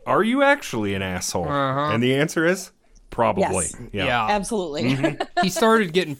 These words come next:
Speaker 2: pretty hardcore into right-wing politics, so
Speaker 1: And
Speaker 2: Uh,
Speaker 1: that, uh, that one feller, Jesser, what was his name? The
Speaker 2: Jesse
Speaker 1: Happy
Speaker 2: Lee
Speaker 1: Birth-,
Speaker 2: Peterson.
Speaker 1: yeah, the Happy Birthday guy.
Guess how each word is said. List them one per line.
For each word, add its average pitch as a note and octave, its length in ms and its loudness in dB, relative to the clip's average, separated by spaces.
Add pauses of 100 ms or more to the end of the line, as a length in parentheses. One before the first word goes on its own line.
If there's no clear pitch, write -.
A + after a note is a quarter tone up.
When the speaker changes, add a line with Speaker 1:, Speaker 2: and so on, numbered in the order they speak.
(120)
Speaker 2:
pretty A#3 400 2
hardcore F3 760 4
into C3+ 300 2
right-wing B2 540 0
politics, A#2 720 0
so A2 480 -4 (440)
Speaker 1:
And C3 100 2
Speaker 2:
Uh, A#2 40 -2
Speaker 1:
that, B2 320 0
uh, G#2+ 400 -2
that G#2+ 140 -4
one A2+ 180 -4
feller, F#2+ 400 -8
Jesser, A2+ 460 -4 (140)
what A#2+ 200 -2
was B2 140 -6
his A#2+ 200 -8
name? A#2 300 -4 (100)
The A#2 80 -2
Speaker 2:
Jesse B2 140 2
Speaker 1:
Happy G3+ 220 4
Speaker 2:
Lee G3+ 160 2
Speaker 1:
Birth-, - 100 -2
Speaker 2:
Peterson. A3 500 0
Speaker 1:
yeah, G2 240 -2
the F#2+ 80 -6
Happy G#2+ 280 -4
Birthday G2 400 -6
guy. E2 300 -8